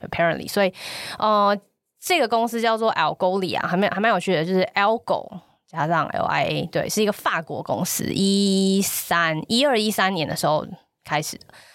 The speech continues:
他们一开始也是苦于这个搜寻这件事没有办法在自己的站内做得很好、很完整，体验很烂，所以他们就先把东西载到线下，然后让使用者，一开始是旅游的情境，以前还可以出国玩嘛，就是你需要一些就是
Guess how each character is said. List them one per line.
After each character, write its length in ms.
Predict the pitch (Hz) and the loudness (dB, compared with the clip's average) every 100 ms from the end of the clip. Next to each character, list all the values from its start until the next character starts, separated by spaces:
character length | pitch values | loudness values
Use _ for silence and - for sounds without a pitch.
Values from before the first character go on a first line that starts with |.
| - - | -10 -2
他 80 | |
们 100 | 302 | 0
一 40 | 262 | 2
开 140 | 277 | 0
始 80 | 240 | 0
也 80 | 175 | -2
是 80 | 214 | -2
苦 320 | - 185 156 | 0 0 -2
于 120 | 165 | -2
这 140 | 170 208 | 2 2
个 220 | 180 160 | 4 2
搜 440 | - - 190 240 | 0 -2 2 2
寻 300 | 262 - 156 | 2 0 0
这 100 | 165 | 0
件 220 | 190 190 180 | 2 2 0
事 220 | 185 165 | 0 0
没 160 | 170 | 2
有 100 | 214 | 2
办 180 | 175 214 | 2 0
法 120 | 185 | 0
在 120 | - 180 | 0 -2
自 160 | - | -2
己 120 | 214 | -2
的 60 | 135 | -2
站 360 | - 233 165 185 | -2 -4 -2 -2
内 140 | 160 | 0
做 180 | - 175 | 2 0
得 100 | 156 | 0
很 240 | - - | -2 -4
好、 240 | 185 - - | -2 -4 -4
很 160 | - 147 | -2 2
完 240 | 143 156 | 2 0
整， 180 | - - - - | -4 -6 -8 -10
体 240 | - 165 | -2 2
验 160 | 214 202 | 2 0
很 160 | - - | -4 -4
烂， 200 | 175 - _ _ _ _ | -4 -4 _ _ _ _
所 100 | - | -2
以 40 | 196 | 0
他 80 | |
们 120 | 233 226 | 2 2
就 80 | |
先 160 | 240 247 | 2 2
把 140 | 202 | 2
东 160 | 165 185 | 2 2
西 60 | 196 | 2
载 100 | - | 0
到 140 | 170 | 0
线 180 | 180 170 | 0 -2
下， 180 | - - - _ - - | -2 -4 -6 _ -20 -4
然 120 | 170 | 0
后 80 | 196 | 2
让 280 | 233 233 202 - - - | 2 2 -2 -10 -20 -10
使 160 | - 185 | -2 0
用 120 | 220 | 2
者， 80 | 196 | 2
一 60 | |
开 160 | 254 233 | 2 2
始 80 | 175 | 0
是 100 | 208 | 0
旅 160 | 180 | 0
游 160 | 147 165 | 2 2
的 60 | |
情 220 | 165 156 160 | 2 -2 0
境， 200 | 180 - | 0 -2
以 80 | 165 | -2
前 160 | 165 | 0
还 100 | 170 | 2
可 100 | 196 | 2
以 60 | 185 | 0
出 140 | 202 | 0
国 180 | 190 160 | 0 0
玩 140 | 139 131 | 0 -2
嘛， 180 | - | -2
就 60 | 156 | 0
是 60 | 180 | 2
你 140 | 165 | 0
需 160 | - 190 | 0 2
要 100 | 196 | 2
一 60 | |
些 120 | 190 | 0
就 100 | 175 | -2
是 260 | 180 170 | 0 0